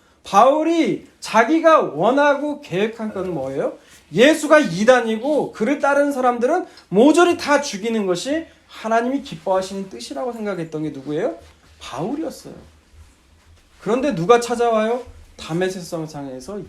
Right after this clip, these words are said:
예수가 찾아오더라 이거예요. 예수님께서 찾아와 주셔서 그를 누구로 만들어요? 이제 복음을 전하는 사도가 되게 하셨다는 거예요. 그럼 바울이 누구에게 인사해요? 지금 고린도 교회와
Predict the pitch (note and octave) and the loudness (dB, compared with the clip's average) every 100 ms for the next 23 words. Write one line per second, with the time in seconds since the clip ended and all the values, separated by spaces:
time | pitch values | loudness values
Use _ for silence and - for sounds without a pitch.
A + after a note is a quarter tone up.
0 | A#2 C3+ D#3 - G3+ G#3 G3 G#3 E3+ E3+ | -10 -8 -8 -10 -14 -14 -14 -12 -12 -10
1 | D3+ A#2+ A2+ A#2 - _ _ - - F3+ | -12 -14 -16 -18 -20 _ _ -20 -2 4
2 | B3 C4+ C#4 C4+ C4+ B3+ C4 - C#4+ C#4 | 4 4 2 2 0 -2 -2 -4 -4 0
3 | C#4+ C4+ A3+ A3 F#3+ F#3 B3+ D#4+ - - | 4 4 4 2 -4 0 0 0 -4 -18
4 | _ - F#3+ A3 D#3+ F3+ A3+ G#3+ F3 E3+ | _ -10 -6 -4 -4 0 0 2 0 -2
5 | F3 F#3+ E3 B3 - E3 F3+ A#3+ B3 G#3+ | -2 -2 -2 -4 -4 -4 -2 -2 -2 0
6 | G3 C4+ F#4+ - _ - - - - D4 | 0 0 -2 -8 _ -20 -16 -12 -4 -2
7 | E4 D#4+ D#4 A#3 F3+ E3+ A#3+ A#3 A3 F#3+ | 0 2 2 2 -2 -4 -8 -8 -8 -6
8 | D3+ A2+ A2 - - - _ _ - - | -8 -12 -18 -20 -20 -20 _ _ -20 -20
9 | _ _ _ _ - _ _ _ _ _ | _ _ _ _ -20 _ _ _ _ _
10 | - A#3+ D4+ B3+ A#3+ B3 C4 F#3 F#3 A#3 | -2 4 4 6 6 4 2 -4 2 4
11 | A#3+ A#3 G3 G3 G3 F#3 F3+ A3 C#4 - | 4 2 -4 -2 -4 -6 -6 -6 -6 -10
12 | _ _ _ D3+ F3 F#3+ F#3 F3 E3+ E3+ | _ _ _ -4 -2 0 -2 -2 -2 0
13 | E3+ F3 A#3+ C#4+ | 2 4 2 2